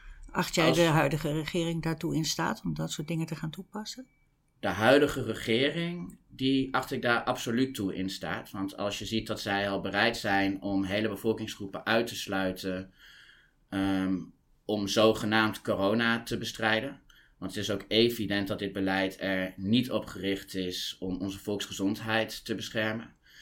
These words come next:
Speaker 2: Dan zul je zien dat er dadelijk, ehm, andere zogenaamde grote crisissen aan de hand zijn. En een heel bekend voorbeeld is natuurlijk, ehm, het zogenaamde klimaatprobleem.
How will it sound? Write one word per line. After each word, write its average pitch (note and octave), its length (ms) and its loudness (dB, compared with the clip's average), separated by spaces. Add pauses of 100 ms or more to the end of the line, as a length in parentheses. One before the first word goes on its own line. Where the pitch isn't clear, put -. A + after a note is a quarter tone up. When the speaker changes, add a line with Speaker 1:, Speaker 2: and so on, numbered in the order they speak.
(440)
Speaker 2:
Dan G2+ 300 0
zul A2 200 4
je A2 120 4
zien A#2+ 240 4
dat G#2 200 0
er G2+ 60 -8
dadelijk, G2 600 -2
ehm, G#2 540 -4 (240)
andere A2 720 2
zogenaamde G#2+ 680 0
grote A2+ 460 2
crisissen G2+ 800 -4
aan G2 160 -2
de G2 60 -2
hand G2 260 -2
zijn. F#2+ 380 -8 (800)
En G#2 100 -2
een G2 80 2
heel A2+ 160 8
bekend A#2 340 4
voorbeeld G#2+ 360 0
is A2 140 -2
natuurlijk, G2+ 680 -4
ehm, G2 560 0 (880)
het - 140 -10
zogenaamde G#2+ 540 2
klimaatprobleem. G2+ 1000 -2